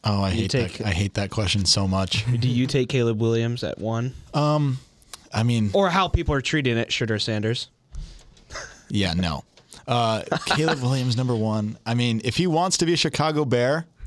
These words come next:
Speaker 1: I think we let him be a Chicago Bear. You know, I think he's uberly talented. So I, I, I would not complain if we ended up falling all the way down this season, which it looks like we probably are, uh, to the number one overall pick.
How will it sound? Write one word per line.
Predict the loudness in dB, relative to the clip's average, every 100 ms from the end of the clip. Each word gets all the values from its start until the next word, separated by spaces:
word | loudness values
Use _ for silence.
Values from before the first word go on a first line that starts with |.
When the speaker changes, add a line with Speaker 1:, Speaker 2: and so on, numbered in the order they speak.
| -14 -14 -4
Speaker 1:
I | -4
think | 0 -2 0
we | 0
let | 2 2
him | 2
be | 2 2 0 -6 _ _ _
a | -4
Chicago | -2 -2 0 0 0
Bear. | 0 0 -2 -6 _ _ -6
You | -2
know, | 0
I | 0
think | -2 -2
he's | -2 -4 -6 -10 _ -20 -20 _ _ _ _ 0
uberly | 2 4 2 2 2
talented. | 2 2 2 0 0 0 -4 -12 -20 -14
So | -4 -2 0
I, | 0 -2 0
I, | 0
I | 0
would | 0 0
not | 2 2 0 -4 -4
complain | -2 0 0 2 0
if | 0
we | 0 0 -2 -8 _ -4
ended | -2 0
up | 0 -2
falling | -2 0 2 0 -2 -6 _ -2
all | 0
the | 2
way | 2
down | 2 2
this | 2
season, | 2 0 0 -2 -2 _ -12
which | -8 -8
it |
looks | -8 -6
like | -8 -8
we | -10
probably | -6 -4 0
are, | 0 -2 -4 -14 -20 -20 _ -20 -6
uh, | -4
to | -2
the | 0
number | 0 0
one | 0
overall | 0 0 -2
pick. | -2 -2 -4